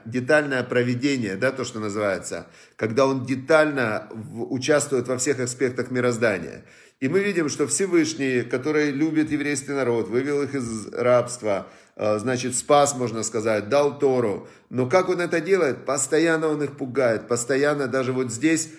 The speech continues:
он говорит: "А, ну что, расслабились уже, вышли из Египта, думаете, что вы уже в-, полностью в кайфе, да? А вот вам щас фараон". И они, давайте почитаем, как было дело, как Всевышний это все организовал.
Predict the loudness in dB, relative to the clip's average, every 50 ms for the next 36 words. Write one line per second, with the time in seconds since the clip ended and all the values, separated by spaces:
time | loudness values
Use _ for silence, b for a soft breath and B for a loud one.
0 | B B B B -2 0 2 4 4 4 4 2 2 4 2 2 2 0 -2 -2
1 | 0 0 2 2 2 2 2 4 4 4 4 2 0 0 -2 -2 -2 -2 -2 -2
2 | -2 -2 -4 -2 -4 -4 -2 -2 -4 -2 -2 -2 -2 0 -2 -2 0 0 0 0
3 | -2 -2 -2 -6 -4 -4 -2 0 0 0 2 0 -2 -2 -4 -8 -2 0 0 2
4 | 2 0 -2 -2 -6 -4 0 4 4 4 4 4 0 -2 2 2 2 2 2 -2
5 | B B B B B B B 2 2 2 4 2 2 2 0 0 2 0 0 0
6 | 0 2 2 4 4 4 2 2 -2 -4 -8 -4 0 0 0 0 0 -2 -4 -4
7 | -4 0 0 0 2 0 0 -2 -2 -2 0 2 4 4 4 2 0 -2 -2 -2
8 | 0 0 0 0 0 0 -2 -2 -2 -4 -8 -12 -16 -20 _ -4 0 0 0 2
9 | 0 -2 -2 0 -2 -2 -2 -2 -2 -2 -2 -2 0 0 0 0 0 -2 -4 -2
10 | -2 -2 -2 -2 -4 -6 -10